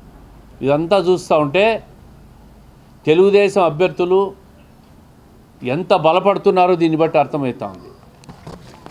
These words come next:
మీరు చేసే తప్పుడు పనులు, తప్పుడు కార్యక్రమాలు, అవినీతి,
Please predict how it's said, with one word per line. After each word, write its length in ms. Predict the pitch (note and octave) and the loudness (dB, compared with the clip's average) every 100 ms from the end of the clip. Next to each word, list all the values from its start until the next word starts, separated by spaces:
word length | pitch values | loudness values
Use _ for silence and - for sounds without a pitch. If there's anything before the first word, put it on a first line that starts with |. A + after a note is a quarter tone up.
| C#3 | 0
మీరు 160 | F3 F3+ | 2 4
చేసే 400 | D#3 G3 G#3+ G#3+ | 2 2 2 2
తప్పుడు 560 | F3+ D3+ G3+ G3 F#3+ - - - - - - - | 2 0 2 4 4 0 -12 -20 -20 -20 -16 -4
పనులు, 460 | E3+ F#3 F#3 G3 G3 - - - - - - - | -2 0 2 2 -2 -12 -20 -20 -20 -20 -20 -4
తప్పుడు 320 | C3+ C3+ F#3 | -2 0 0
కార్యక్రమాలు, 800 | F3+ E3 E3 F#3 F3+ F3+ F3 F3 | 2 2 2 2 0 0 2 2
అవినీతి, 920 | F#3+ C3 B2 D#3+ F#3 F#3+ F3 F#3 F#3 | 2 2 2 2 4 2 2 -2 -2